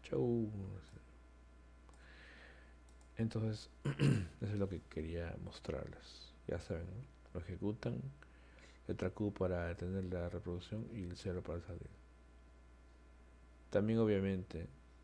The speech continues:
ustedes pueden poner o cambiar la emisora que ustedes quieran,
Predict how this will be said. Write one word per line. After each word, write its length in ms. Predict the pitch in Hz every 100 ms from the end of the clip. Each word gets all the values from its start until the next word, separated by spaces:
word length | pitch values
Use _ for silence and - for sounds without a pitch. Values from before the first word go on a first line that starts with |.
| - - - - - - - -
ustedes 320 | - - 82
pueden 320 | - 82 85 85
poner 340 | 85 87 85 - - - - - - - - - - - - - - - - -
o 300 | 90 85 87
cambiar 480 | 87 90 87 95 92
la 80 | 90
emisora 400 | 85 85 87 87
que 120 | -
ustedes 300 | - 87 87
quieran, 280 | - 90